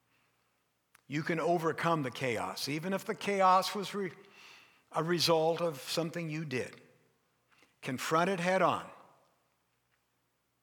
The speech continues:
Ask the right questions. Listen to the right people. Follow the right steps. And I believe through the power of God, our chaotic life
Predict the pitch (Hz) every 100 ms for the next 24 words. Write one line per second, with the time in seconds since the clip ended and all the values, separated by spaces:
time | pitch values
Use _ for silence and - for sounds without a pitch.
0 | _ _ _ _ - - - 131 160 -
1 | 180 170 175 175 170 160 - - - -
2 | - - - _ _ _ _ _ _ _
3 | _ _ 120 127 151 - 180 180 175 175
4 | 170 - 175 - - - _ _ _ _
5 | _ _ - - - 165 175 196 190 185
6 | 139 123 131 151 180 - - 131 - -
7 | - - - - _ _ _ _ _ _
8 | - 123 139 143 151 143 - 139 113 -
9 | 143 143 139 123 113 127 123 117 107 -
10 | - _ _ _ _ _ _ _ _ _
11 | _ _ _ _ _ - 139 143 - 147
12 | 123 113 120 117 131 107 101 - - -